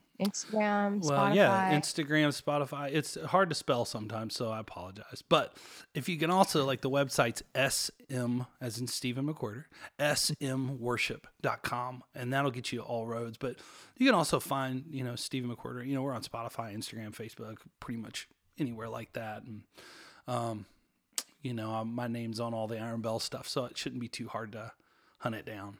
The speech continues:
Speaker 2: But, um,
Speaker 1: Yeah,
Speaker 2: yeah, t-,
Speaker 1: awesome.
Speaker 2: uh, Grave Clothes too right now is, is doing really well. If you search for Grave Clothes, I think you'll, you'll find it as well. So
Speaker 1: Y'all are gonna love it.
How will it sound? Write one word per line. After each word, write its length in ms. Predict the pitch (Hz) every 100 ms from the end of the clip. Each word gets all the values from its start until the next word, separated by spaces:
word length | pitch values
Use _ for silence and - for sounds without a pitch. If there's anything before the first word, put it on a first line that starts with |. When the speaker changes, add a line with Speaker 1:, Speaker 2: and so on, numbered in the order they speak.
| _
Speaker 2:
But, 200 | 139 123
um, 260 | 123 113 110
Speaker 1:
Yeah, 120 | 180 147
Speaker 2:
yeah, 400 | 143 156 160 151
t-, 100 | 175
Speaker 1:
awesome. 100 | 165
Speaker 2:
uh, 20 | 147
Grave 320 | 123 147 160
Clothes 420 | - 160 156 151
too 260 | - 139 143
right 200 | 151 143
now 280 | 135 139 139
is, 240 | 123 - - - - - -
is 180 | 139 123
doing 260 | 123 135 131
really 200 | 131 131
well. 320 | 127 123 123
If 120 | -
you 60 | 120
search 240 | - 120
for 120 | -
Grave 280 | 110 113 117
Clothes, 340 | - 120 113 -
I 40 | 120
think 260 | 120 120
you'll, 240 | 123 127 - -
you'll 120 | 123
find 360 | - - 131 123
it 100 | 131
as 140 | -
well. 280 | 123 - 127
So 300 | - 131 127 - - _ _ -
Speaker 1:
Y'all 200 | 175 165
are 80 | 165
gonna 200 | 160 151
love 220 | 151 147
it. 180 | 156